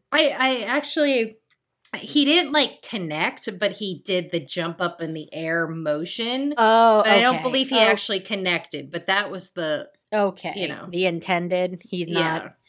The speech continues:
Speaker 2: he's not a leprechaun, so he can't quite
Speaker 1: Right.
Speaker 2: get the click. Okay.
Speaker 1: Right.
Speaker 2: All the important D J H characters are in the stands for
Speaker 1: Mm.
Speaker 2: this very important swim meet.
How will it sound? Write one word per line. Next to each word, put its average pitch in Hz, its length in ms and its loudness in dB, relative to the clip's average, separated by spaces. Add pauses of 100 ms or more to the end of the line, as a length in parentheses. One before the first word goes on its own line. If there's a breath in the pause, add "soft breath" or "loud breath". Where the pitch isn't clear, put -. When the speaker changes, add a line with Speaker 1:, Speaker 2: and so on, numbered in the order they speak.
(260 loud breath)
Speaker 2:
he's 196 160 -2
not 185 160 0
a 175 60 -2
leprechaun, 165 640 -4
so 165 80 -8
he 160 80 -6
can't 165 300 -10
quite 156 480 -4
Speaker 1:
Right. 151 500 -4 (400)
Speaker 2:
get 170 180 -2
the - 60 -14
click. 165 400 -4
Okay. 170 360 -6 (240)
Speaker 1:
Right. 143 360 -10 (220)
Speaker 2:
All 247 180 6
the 392 140 2
important 202 600 -2
D 190 160 -4
J 240 300 -2
H - 180 -6
characters 160 540 -4
are 175 140 -2
in 196 200 -4
the 262 80 -8
stands 151 600 -8
for 196 100 -4
Speaker 1:
Mm. 170 60 -6
Speaker 2:
this 175 280 -2
very 175 680 2
important 165 460 -6
swim 156 260 -12
meet. - 320 -20